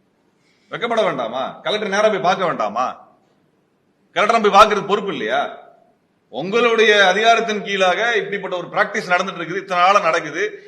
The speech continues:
இதை போய் தடுக்கிறதுக்கு மாவட்ட கலெக்டர் இல்லைன்னா ரிசைன்மெண்ட் போட்டுங்க. எதுக்குங்க இருக்கிறாரு?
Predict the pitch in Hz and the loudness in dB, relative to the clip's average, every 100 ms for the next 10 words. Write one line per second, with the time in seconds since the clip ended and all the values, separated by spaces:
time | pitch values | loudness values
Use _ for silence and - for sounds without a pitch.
0 | - - 165 180 220 190 214 208 214 214 | -18 -6 -2 0 2 4 2 0 -2 -6
1 | 214 185 208 202 170 202 196 175 214 170 | 0 2 2 2 0 0 0 0 0 0
2 | 175 233 220 202 196 170 143 160 196 214 | -4 -4 -4 -6 -6 -4 -4 -2 -4 -4
3 | 208 180 165 135 | -6 -4 -2 -2